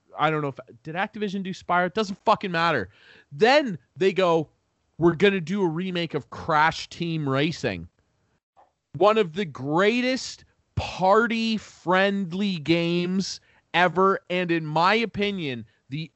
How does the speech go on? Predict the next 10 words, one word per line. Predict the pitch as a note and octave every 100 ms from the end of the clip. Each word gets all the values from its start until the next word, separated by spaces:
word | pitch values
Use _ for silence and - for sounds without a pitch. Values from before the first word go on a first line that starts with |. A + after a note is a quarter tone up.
| -
only | F3 G3 G#3+ G#3+
kart | - G3 G3 F#3+
racing | D#3+ C#3 D3
game | B2+ B2+ B2
that | B2+ B2+
is | A2+ G2+ _ -
better | D3+ F3+ G3
than | D#3 E3 C#3+
Mario | C#3 E3+ D#3 A#2 G2+
Kart. | A2 F2+ D2+